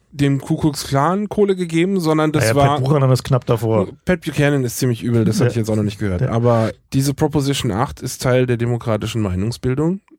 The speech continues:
Speaker 1: So läuft das in Amerika.
Speaker 2: Also ich weiß nicht, also ich
Speaker 1: Ich finde die auch scheiße und ich finde es nicht gut, dass der C E O geworden ist, aber wenn du wartest, bis so jemand C E O ist und ihn dann schaffst,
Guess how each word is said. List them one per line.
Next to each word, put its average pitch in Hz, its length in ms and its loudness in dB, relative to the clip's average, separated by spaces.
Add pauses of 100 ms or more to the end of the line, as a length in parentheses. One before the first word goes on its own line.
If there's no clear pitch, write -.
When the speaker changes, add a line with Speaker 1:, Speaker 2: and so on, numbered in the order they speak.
(220)
Speaker 1:
So 120 140 -4
läuft 120 260 2
das 143 100 -4
in 156 80 2
Amerika. 160 480 -2 (160)
Speaker 2:
Also 127 180 0
ich 101 80 -2
weiß 127 140 2
nicht, 120 160 2
also 117 140 2
ich 202 60 6
Speaker 1:
Ich - 120 -2
finde 170 240 4
die 135 220 -4
auch 135 260 4
scheiße 170 480 -2
und 147 160 0
ich 135 140 -4
finde 151 220 2
es 139 120 -4
nicht 147 160 -2
gut, 147 220 -4
dass 127 160 0
der 131 100 0
C 135 220 -4
E 131 40 2
O 123 160 2
geworden 120 420 0
ist, 214 260 -4
aber 123 420 2 (460)
wenn 135 260 2
du 123 160 0
wartest, 170 480 2
bis 147 160 -4
so 147 140 0
jemand 127 280 0
C 131 200 -2
E 110 40 0
O 107 200 0
ist 110 120 -4
und 107 200 -4
ihn 110 100 -6
dann 143 240 -2
schaffst, - 540 -4